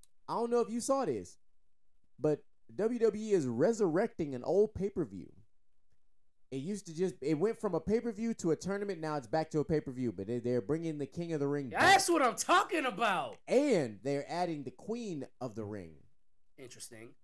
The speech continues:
Speaker 1: Both as pay-per-view now. So now it is now, now here's my thing with it.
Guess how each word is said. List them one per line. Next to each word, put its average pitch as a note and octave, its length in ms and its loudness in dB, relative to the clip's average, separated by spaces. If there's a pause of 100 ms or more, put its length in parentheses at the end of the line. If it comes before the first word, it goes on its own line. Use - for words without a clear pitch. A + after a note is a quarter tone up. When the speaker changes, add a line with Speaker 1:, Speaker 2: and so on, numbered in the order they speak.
Speaker 1:
Both G#3+ 240 4
as E3+ 160 -2
pay-per-view C#3 560 -4
now. G2 400 -6 (400)
So - 160 -8
now G#3 380 -2
it E3+ 100 -6
is C#3+ 160 -2
now, F#3 360 -4 (180)
now E3+ 180 -2
here's A#3+ 280 -2
my G3 120 0
thing C3+ 260 -4
with G2 140 -6
it. D#2 140 -14